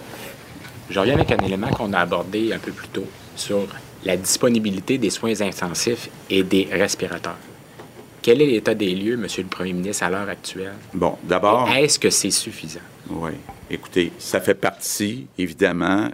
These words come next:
Speaker 2: des analyses qui sont faites selon différents scénarios. Donc, euh,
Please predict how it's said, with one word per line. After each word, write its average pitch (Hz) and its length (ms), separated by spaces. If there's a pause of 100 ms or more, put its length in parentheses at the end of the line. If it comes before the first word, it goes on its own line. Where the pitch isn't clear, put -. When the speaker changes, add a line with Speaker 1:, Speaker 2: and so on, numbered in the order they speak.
(120)
Speaker 2:
des 95 220
analyses 92 440
qui - 120
sont 90 260
faites - 260
selon 92 420
différents 92 540
scénarios. 82 680 (720)
Donc, 82 320
euh, 76 260